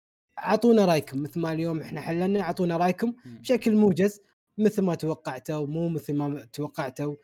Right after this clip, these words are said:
Speaker 1: إذا متحمسين، قولوا لنا شنو اللعبة اللي حمستكم.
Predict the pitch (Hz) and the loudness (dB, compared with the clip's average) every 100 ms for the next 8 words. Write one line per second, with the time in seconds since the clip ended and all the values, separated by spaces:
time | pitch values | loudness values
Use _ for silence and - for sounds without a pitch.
0 | _ _ 156 160 175 175 170 - - - | _ _ -2 2 2 2 -4 -10 -10 -2
1 | 185 180 - 180 156 180 185 180 - 180 | 0 0 2 4 4 4 6 4 2 0
2 | 160 151 151 151 - 147 - 160 - 151 | 2 0 0 -2 -4 -6 -6 -8 -6 -8